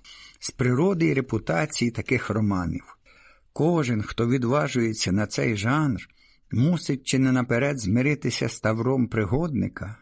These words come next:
вельми сприкрілим свого часу Конан Дойлю під кінець його життя, навіть за такої небувалої до того слави, та конче шукати власної дороги. Цього вимагає, ну, хоча б та висока конкурентність,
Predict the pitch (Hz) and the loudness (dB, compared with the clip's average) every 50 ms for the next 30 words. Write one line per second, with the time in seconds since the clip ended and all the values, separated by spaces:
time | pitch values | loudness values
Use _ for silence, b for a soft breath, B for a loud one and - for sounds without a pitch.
0 | _ _ - 101 110 135 143 143 131 127 127 123 117 92 - - - - 117 143 | _ _ -6 -2 0 0 2 2 2 0 0 0 0 -2 -6 -8 -4 -2 0 0
1 | 165 160 - - 113 113 113 110 107 104 101 113 - b b b b b - - | 0 -2 -4 -4 -2 0 0 0 0 0 -2 -2 -4 b b b b b -8 -4
2 | - 123 127 123 117 - - 135 127 117 - 117 107 - 120 113 110 107 101 98 | 0 0 0 0 0 0 0 0 0 -2 -2 -4 -4 -2 0 0 2 2 2 0
3 | 98 101 135 165 175 156 139 127 120 110 - 123 110 - - 113 113 113 107 101 | 2 2 2 2 2 0 0 -2 -4 -2 -4 -4 -4 -2 0 0 2 2 0 -2
4 | - - 104 101 101 98 107 104 104 - - - 95 98 107 - B B B B | -2 -2 -2 -2 0 0 -2 -4 -4 -6 -8 -6 -6 -6 -8 -12 B B B B
5 | B B B B B B 160 175 180 175 135 127 165 156 175 165 - - 202 190 | B B B B B B 0 2 2 0 0 0 0 0 -2 -4 -2 0 0 2
6 | 180 160 139 131 127 127 127 - _ - 117 123 143 147 131 131 139 127 131 160 | 2 4 4 2 2 0 -2 -10 _ 0 2 4 4 4 2 2 2 2 2 2
7 | 180 175 165 165 156 151 143 131 120 117 113 - 131 123 113 131 123 - - - | 2 2 2 0 0 0 0 0 0 -2 0 -2 -2 -2 -2 -2 -4 -4 -4 -4
8 | 101 101 95 90 92 95 98 101 - _ _ _ _ - - 113 - - - 143 | -2 -2 -2 -2 -4 -6 -6 -8 -12 _ _ _ _ -4 -4 -4 -4 -4 -2 0
9 | 165 185 180 165 - - 165 - - 160 131 - - 113 123 127 - 131 120 104 | 2 2 0 0 -2 -4 -2 -2 -2 -4 -4 -2 -2 -2 -2 -2 -2 -4 -2 -2
10 | 90 101 110 107 - - 101 104 107 98 95 104 104 98 90 82 80 92 107 - | -2 -2 -2 -4 -4 -2 -2 -2 0 0 0 0 0 0 -2 -4 -4 -6 -8 -10
11 | - _ - - 175 160 185 196 175 175 175 170 165 160 151 143 160 165 165 165 | -12 _ -2 0 2 2 2 2 2 2 2 2 2 2 2 2 2 0 2 2
12 | 170 165 160 156 - B B B B B 170 165 - - 170 147 - - 151 131 | 2 2 0 0 -4 B B B B B 0 0 2 0 -2 0 0 0 0 0
13 | - - 165 156 143 139 131 - - 151 147 - - 123 - - - 123 123 117 | -2 -2 0 0 0 0 -2 -2 -2 -2 -2 -2 -4 -6 -4 -2 0 2 2 2
14 | 117 - 110 113 139 170 180 156 - - - 101 101 - - - - - | 2 0 0 0 2 2 2 0 -2 -2 -2 -4 -4 -4 -8 -12 -12 -8